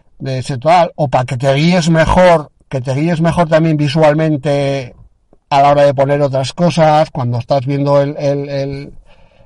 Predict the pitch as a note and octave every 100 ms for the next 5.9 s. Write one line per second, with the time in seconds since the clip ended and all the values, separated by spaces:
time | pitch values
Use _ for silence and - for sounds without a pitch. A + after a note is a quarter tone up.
0 | _ D3 C3+ D#3 D#3 D3+ D3+ D#3 D#3 E3+
1 | F3 F3 F#3+ F#3 D#3 B2+ C3+ B2+ D3+ D3+
2 | D3 C#3 E3+ E3 D3+ - C3+ B2 C3 C3
3 | D#3+ C3 A2+ A2 C#3 D#3 D#3 E3 D#3+ E3
4 | F3 D3 C#3 C#3+ D#3 - D3+ D#3 D#3 C#3
5 | D#3 D#3+ F#3+ C3+ B2+ B2+ C3 B2+ G#2+